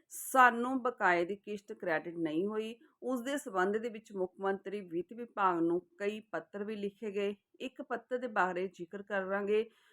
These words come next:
ਉਸ ਦੇ ਵਿੱਚ ਕੀ ਲਿਖਿਆ ਗਿਆ ਹੈ। ਜੇਕਰ ਚੈਨਲ ਦੇ ਉੱਪਰ ਨਵੇਂ ਹੋ, ਚੈਨਲ ਜ਼ਰੂਰ ਸਬਸਕ੍ਰਾਈਬ ਅਤੇ ਵੀਡੀਓ ਨੂੰ ਸਭ ਦੇ ਨਾਲ ਜ਼ਰੂਰ ਸ਼ੇਅਰ ਕਰਨਾ ਜੀ। ਸੋ ਦੋਸਤੋ, ਪੰਜਾਬ ਸਟੇਟ ਪਾਵਰ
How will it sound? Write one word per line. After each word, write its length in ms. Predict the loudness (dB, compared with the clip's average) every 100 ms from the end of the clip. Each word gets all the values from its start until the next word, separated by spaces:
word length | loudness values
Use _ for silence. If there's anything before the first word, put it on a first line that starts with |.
| -8 -4
ਉਸ 140 | 0
ਦੇ 140 | 0
ਵਿੱਚ 220 | 0 -2 -8
ਕੀ 280 | -6 -4
ਲਿਖਿਆ 420 | -2 -4 -2 -2 0
ਗਿਆ 240 | 0 0
ਹੈ। 240 | 0 -4 -6 _ _
ਜੇਕਰ 300 | 0 0 0
ਚੈਨਲ 400 | -4 0 2 2
ਦੇ 80 | 0
ਉੱਪਰ 240 | -4 -4 -2
ਨਵੇਂ 340 | 0 0 -2
ਹੋ, 180 | -4 -8
ਚੈਨਲ 460 | -6 -2 0 0
ਜ਼ਰੂਰ 240 | -4 -6 -8
ਸਬਸਕ੍ਰਾਈਬ 600 | -8 -14 -4 -2 -2 -4
ਅਤੇ 180 | -8 -10
ਵੀਡੀਓ 340 | -10 -10 -8
ਨੂੰ 100 | -8
ਸਭ 180 | -8 -12
ਦੇ 180 | -10 -8
ਨਾਲ 200 | -6 -8
ਜ਼ਰੂਰ 360 | -12 -10 -10 -10
ਸ਼ੇਅਰ 240 | -12 -14
ਕਰਨਾ 360 | -12 -10 -8 -10
ਜੀ। 300 | -10 -12 -12 _ _ _ _ _ _ _ _
ਸੋ 240 | -2 2 4
ਦੋਸਤੋ, 400 | 4 2 0 -2
ਪੰਜਾਬ 680 | 0 -2 4 8 10 8
ਸਟੇਟ 380 | 4 -4 -4 -2
ਪਾਵਰ 300 | 2 2 2